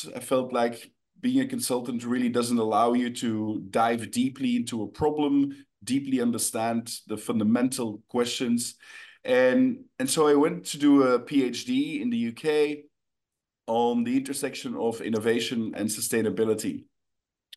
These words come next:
Eventually, I became an academic, moved to Singapore to join Singapore Management University. And a couple of years into just being an academic and actually being quite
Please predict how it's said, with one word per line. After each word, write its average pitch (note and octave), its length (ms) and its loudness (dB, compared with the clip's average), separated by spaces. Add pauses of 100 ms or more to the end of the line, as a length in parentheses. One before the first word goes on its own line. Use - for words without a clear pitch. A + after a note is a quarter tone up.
(460)
Eventually, C#3+ 760 2 (100)
I A#2 240 2
became A#2+ 340 -2
an A2 60 -2
academic, C3+ 720 0
moved C3+ 320 2
to - 80 -10
Singapore A#2+ 800 -4 (120)
to G#2 540 0 (300)
join A#2+ 340 2
Singapore A#2 440 -2
Management A2+ 480 0
University. G#2+ 800 -2 (520)
And C3+ 680 4 (240)
a C3+ 80 -6
couple F#3+ 320 -2
of D#3 120 -2
years C#3+ 640 2
into C3+ 760 0 (160)
just D3 320 -2
being C3 200 2
an B2 80 -2
academic C3+ 560 -2
and A#2 120 -2
actually A#2 280 -6
being A#2 320 -2
quite B2 380 0